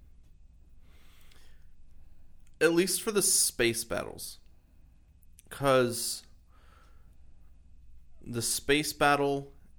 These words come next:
in, over Endor is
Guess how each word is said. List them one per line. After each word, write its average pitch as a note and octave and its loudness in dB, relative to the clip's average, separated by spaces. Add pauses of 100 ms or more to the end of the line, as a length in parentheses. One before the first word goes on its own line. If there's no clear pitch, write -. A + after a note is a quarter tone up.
in, A2+ -2 (2000)
over A2+ 0
Endor G#2+ -2
is G#2+ -6